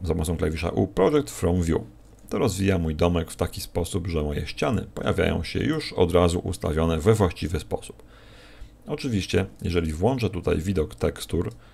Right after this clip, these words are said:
za pomocą Textured Solid w zakładce Display, to będę widział, jak ta tekstura na domku się rozłożyła.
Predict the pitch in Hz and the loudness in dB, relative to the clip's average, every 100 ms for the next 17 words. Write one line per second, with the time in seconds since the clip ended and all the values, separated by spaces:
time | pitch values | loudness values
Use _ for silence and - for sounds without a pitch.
0 | - - - 82 78 78 82 - 78 - | -20 -18 -6 -4 -2 -2 -2 0 -2 -2
1 | - - 92 - - 82 78 - - - | -6 -4 -4 -4 -4 -2 -2 -10 -20 -20
2 | - - - - - - - - 78 73 | -20 -20 -20 -20 -20 -20 -10 0 2 2
3 | 80 110 117 - - - - - - - | 0 -2 -6 -12 -20 -20 -20 -20 -20 -18
4 | - 80 78 - 82 - 78 73 80 - | -8 -4 -4 -2 -2 -2 -6 -6 -10 -8
5 | - 82 135 165 - - - - - - | -2 0 0 -4 -14 -20 -20 -20 -20 -20
6 | - - - - - - - - - - | -20 -20 -20 -20 -20 -20 -20 -20 -20 -20
7 | - - 196 139 92 78 80 107 104 107 | -20 -6 -2 2 0 0 0 2 2 2
8 | 101 87 - 95 104 104 73 71 87 101 | -2 -2 -4 0 2 4 2 0 -4 -4
9 | - 80 87 92 117 101 71 | -2 2 2 4 4 4 2